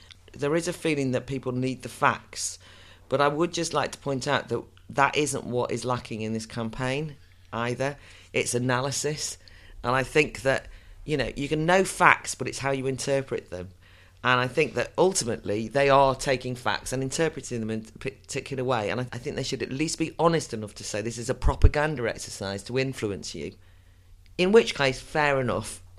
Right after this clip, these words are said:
then I'd say, but to try and present that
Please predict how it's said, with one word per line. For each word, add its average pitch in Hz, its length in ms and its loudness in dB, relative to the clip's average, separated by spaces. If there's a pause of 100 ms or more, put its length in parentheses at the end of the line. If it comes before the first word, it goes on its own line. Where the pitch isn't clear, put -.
then 123 220 0
I'd 120 160 2
say, 110 380 2 (300)
but 104 120 -4
to - 80 -6
try 185 240 4
and 190 100 2
present 165 460 0
that 143 160 -2